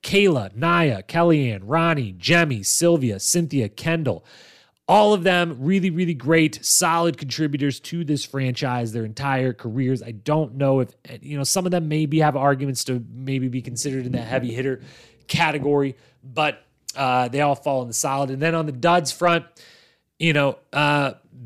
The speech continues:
Beth is a huge name in the challenge world, but I feel like this season in particular for her, she gets demoted all the way to the duds category. And then I also have Melinda there. I love Melinda to death. She's amazing, and I've,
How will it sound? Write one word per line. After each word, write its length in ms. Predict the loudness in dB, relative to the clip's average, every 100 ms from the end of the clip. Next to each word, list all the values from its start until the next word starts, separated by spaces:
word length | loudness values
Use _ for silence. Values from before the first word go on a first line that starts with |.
| 0
Beth 280 | 2 2 2
is 140 | 0
a 20 |
huge 340 | 0 -2 0 0
name 340 | 2 2 0
in 120 | -2
the 60 | -4
challenge 400 | 0 0 0 2
world, 280 | 2 4 2
but 120 | 0
I 80 | 0
feel 180 | 0 0
like 140 | 0
this 240 | 0 0
season 320 | 0 -2 -6 -6
in 100 | -6
particular 420 | -4 -4 -4 -6
for 180 | -4 -4
her, 160 | -4
she 200 | -6 -8
gets 220 | -6 -8
demoted 400 | -8 -8 -6 -6
all 100 | -8
the 80 | -8
way 120 | -8
to 120 | -10 -14
the 80 |
duds 300 | -4 -2 -2
category. 420 | -2 -4 -2 -2 -2
And 80 |
then 80 | -2
I 120 | -2
also 220 | -2 0 0
have 120 | 0
Melinda 360 | -2 -2 -2
there. 220 | 0 0 0
I 120 | -4
love 340 | -2 0 0
Melinda 340 | -2 -2 -2 -4
to 120 | -6
death. 320 | -10 -12 -12
She's 260 | -12 -12 -12
amazing, 580 | -10 -6 -2 -2 -2 -2
and 80 | -4
I've, 140 | -6